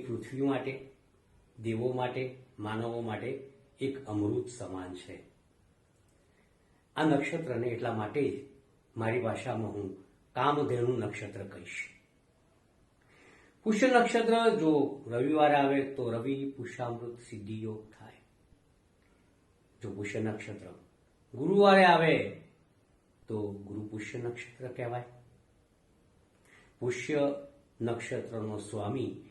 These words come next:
શનિ છે, પરંતુ તેનો દેવ બૃહસ્પતિ એટલે કે ગુરુ છે. ગુરુની માટલ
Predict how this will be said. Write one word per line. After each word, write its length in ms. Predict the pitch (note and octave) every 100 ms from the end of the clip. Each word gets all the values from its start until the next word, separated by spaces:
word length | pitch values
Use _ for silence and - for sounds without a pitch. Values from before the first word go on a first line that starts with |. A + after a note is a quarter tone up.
| - -
શનિ 400 | - A#2+ C#3+ C3+ -
છે, 100 | F#2 - - _ _ _
પરંતુ 320 | A#2+ A#2 A2+
તેનો 200 | A#2 A#2 G2
દેવ 160 | B2 C3+ - - - - _ _
બૃહસ્પતિ 580 | A2 A2 G#2+ - - - - - -
એટલે 160 | A#2 C#3 E3+
કે 60 |
ગુરુ 280 | G3 G#3 E3+ -
છે. 100 | - - - _ _ _ _ _ _ _ _ _ _ _ _ - - - _ _ _
ગુરુની 880 | A#2 C3+ A#3 B3 G#3+ G3 - - D#3
માટલ 420 | C#3+ A2+ A2+ D3